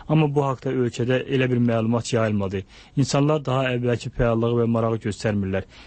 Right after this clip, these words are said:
Elə Avropa Şurasının missiyaları ilə bağlı da müxtəlif fikirlər var. Gözləntilər bir neçə istiqaməti əhatə edir.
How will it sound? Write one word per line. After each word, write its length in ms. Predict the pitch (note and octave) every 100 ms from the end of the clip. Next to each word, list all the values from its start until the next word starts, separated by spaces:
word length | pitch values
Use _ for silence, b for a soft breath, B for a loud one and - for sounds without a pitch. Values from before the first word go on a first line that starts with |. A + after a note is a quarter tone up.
| -
Elə 140 | C3+ C#3
Avropa 320 | C#3+ D3+ C#3
Şurasının 460 | - C3 - C3 B2+
missiyaları 480 | B2+ - A#2+ A#2 A#2+
ilə 100 | A#2 A2+
bağlı 320 | A2+ A2+ A#2
da 80 | A2+
müxtəlif 320 | G#2 A#2+ A2+ -
fikirlər 340 | A2 A2 G2+
var. 160 | G2 - B B -
Gözləntilər 560 | C3 C#3 C3 C#3+ D3 C3+
bir 140 | C3
neçə 160 | B2 B2
istiqaməti 560 | - A#2+ A#2 A2+ -
əhatə 320 | A2+ G#2+ F#2+ G2+
edir. 240 | G2+